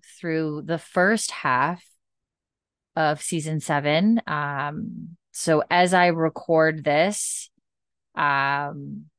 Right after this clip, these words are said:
it's Friday, July fourteenth. This will probably not come out till Monday. Um, but, uh, episode five has already dropped in the U S and in the U K, and I have my ways of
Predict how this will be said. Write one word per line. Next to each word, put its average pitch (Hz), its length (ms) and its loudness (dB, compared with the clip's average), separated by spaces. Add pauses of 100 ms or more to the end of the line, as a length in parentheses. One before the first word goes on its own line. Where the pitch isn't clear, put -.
(180)
it's - 160 -20
Friday, 143 760 0 (760)
July 175 360 -4
fourteenth. 202 680 -2 (140)
This 156 200 -6
will 160 60 -6
probably 151 320 0
not 143 240 -2
come 156 160 -8
out 135 140 -6
till 151 140 -6
Monday. 139 500 0 (560)
Um, 143 600 -2 (180)
but, 151 360 0 (120)
uh, 143 240 -2
episode 190 400 0
five 185 320 2
has 185 180 0
already 165 280 0
dropped 156 340 0
in 160 100 -4
the 160 120 -4
U 156 120 -4
S 202 500 -2
and 160 120 -6
in 147 80 -4
the 147 100 -4
U 147 140 -6
K, 214 400 2
and 151 200 -2
I 139 220 -4
have 147 240 -4
my 143 160 -2
ways 160 380 -2
of 143 200 -4